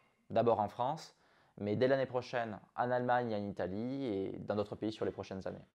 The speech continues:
Je pense qu'on recherche avant tout des personnes qui sont passionnées, euh, qui n'ont pas peur du changement, qui ont envie de, d'avoir de l'impact au quotidien, euh, et qui ont aussi envie de s'intégrer dans, dans un groupe,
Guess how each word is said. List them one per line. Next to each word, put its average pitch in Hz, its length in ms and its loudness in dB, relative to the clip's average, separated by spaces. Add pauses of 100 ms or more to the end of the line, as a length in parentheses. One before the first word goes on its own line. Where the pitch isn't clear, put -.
Je - 80 -20
pense 139 200 2
qu'on 123 80 2
recherche 123 260 -2
avant 113 160 0
tout 123 160 -4
des 98 540 2
personnes 113 260 -4
qui - 80 -12
sont 104 180 -6
passionnées, 113 720 -2 (400)
euh, 95 200 2
qui - 80 -2
n'ont 107 60 4
pas 110 100 4
peur 123 140 4
du 117 80 2
changement, 123 600 0
qui - 140 -8
ont 104 80 0
envie 107 180 -4
de, 95 380 0
d'avoir 104 260 0
de 101 80 -2
l'impact 113 320 0
au 117 60 -4
quotidien, 117 600 -4 (580)
euh, 92 400 2
et 104 100 -2
qui 117 120 -4
ont 104 60 0
aussi 101 180 -2
envie 127 160 2
de 135 40 -16
s'intégrer 117 360 0
dans, 104 400 0
dans 101 220 -2
un 104 80 -2
groupe, 131 360 0